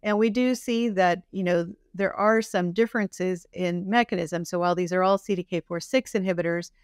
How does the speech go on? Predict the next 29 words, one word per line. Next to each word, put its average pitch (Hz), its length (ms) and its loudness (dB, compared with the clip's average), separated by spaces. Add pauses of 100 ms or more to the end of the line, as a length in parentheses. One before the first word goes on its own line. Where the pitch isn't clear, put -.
(240)
their 214 140 2
ratio 240 380 4
of 180 60 -2
inhibition 190 600 0
of 165 100 -2
C - 140 -4
D 175 80 -4
K 180 180 -4
four 180 340 -2
to - 140 -12
six - 420 -4
is 175 140 -8
a 185 60 4
little 180 240 2
different 220 500 0
across 170 400 -2
these 165 300 -4
various, 170 480 -2 (440)
um, 165 360 -2 (160)
drugs, 175 480 0 (320)
where 185 100 0
you 190 160 2
see, 196 400 0
for - 180 -4
example, 180 600 -2
with, 175 240 -4 (220)
uh, 180 100 -8 (120)
abema 180 500 0 (120)
and 170 260 -4